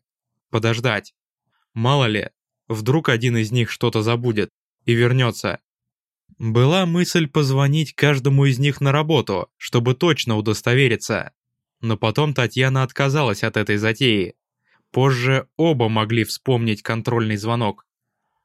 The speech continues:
Кто знает, вдруг у Азалии настолько обширные связи, что она сможет проследить, кто и куда звонил. Татьяна точно не знала,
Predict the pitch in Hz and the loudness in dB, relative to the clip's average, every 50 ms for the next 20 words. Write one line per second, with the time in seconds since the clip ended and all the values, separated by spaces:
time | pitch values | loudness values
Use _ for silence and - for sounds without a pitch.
0 | _ _ _ - - - 160 165 151 117 117 110 107 - - - _ - _ _ | _ _ _ -10 -2 2 2 2 2 2 0 -2 -4 -4 -6 -10 _ -18 _ _
1 | _ _ _ _ _ - 113 113 104 107 123 143 160 - - 135 123 120 110 107 | _ _ _ _ _ -8 -8 -6 -2 0 2 2 2 2 2 2 4 2 2 2
2 | 127 123 117 110 110 107 104 107 107 107 104 - - 156 151 139 - 123 113 107 | 0 2 2 2 0 0 -2 -2 -4 -4 -4 0 0 2 2 2 0 -2 -2 -2
3 | - - - 123 113 110 110 107 104 101 - 127 127 117 110 101 104 - - _ | -2 0 0 0 0 0 0 -2 -2 -2 0 0 2 2 0 -2 -4 -8 -8 _
4 | _ _ _ _ _ _ _ _ - - - - 123 117 117 127 139 139 135 - | _ _ _ _ _ _ _ _ -14 -10 -2 0 2 2 2 2 2 0 0 0
5 | 139 143 139 131 135 - - - 135 131 - - 156 160 147 147 110 - - _ | 0 2 2 2 0 -2 -2 0 0 0 0 0 -2 0 0 0 -2 -2 -6 _
6 | _ _ _ _ _ _ - - - - - 127 120 - 131 123 123 117 104 110 | _ _ _ _ _ _ -20 -6 2 4 4 4 4 4 2 2 2 0 0 0
7 | 117 123 131 135 127 113 104 - - _ _ _ _ _ _ _ _ _ _ _ | 0 0 2 2 0 0 -2 -4 -10 _ _ _ _ _ _ _ _ _ _ _
8 | _ _ _ - - 117 113 - - 127 139 143 147 143 135 139 - 139 135 135 | _ _ _ -2 0 0 0 0 0 0 0 2 0 -2 -2 2 2 2 2 2
9 | - - 135 135 139 139 135 143 147 135 110 104 98 - - | 0 0 0 2 2 2 2 0 0 0 -2 -2 -4 -6 -10